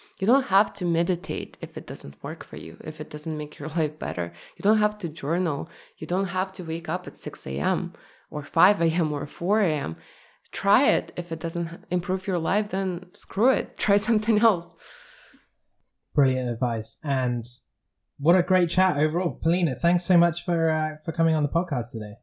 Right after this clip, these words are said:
Speaker 1: Thank you, David. It was a pleasure.
Speaker 2: So yeah, you have a podcast yourself, The Monthly Method, et cetera. Can you tell us more about that? Where can people find you and, um, and listen to your podcast?
Speaker 1: Yeah, you can find me on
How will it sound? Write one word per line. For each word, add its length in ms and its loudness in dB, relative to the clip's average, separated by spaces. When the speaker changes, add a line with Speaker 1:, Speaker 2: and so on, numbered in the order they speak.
Speaker 1:
Thank 220 -4
you, 60 0
David. 560 0
It 120 -12
was 140 -4
a 60 -8
pleasure. 500 -4
Speaker 2:
So 140 2
yeah, 380 6
you 180 6
have 200 6
a 40 0
podcast 480 4
yourself, 560 0
The 100 -2
Monthly 300 0
Method, 380 -2
et 100 -2
cetera. 340 -6
Can 160 2
you 80 4
tell 180 0
us 120 0
more 140 4
about 260 -2
that? 260 -2
Where 120 2
can 120 2
people 260 2
find 380 0
you 280 -4
and, 200 -4
um, 320 -4
and 160 -6
listen 260 -4
to 40 -8
your 160 -4
podcast? 540 -12
Speaker 1:
Yeah, 240 2
you 180 0
can 180 2
find 320 0
me 140 2
on 460 0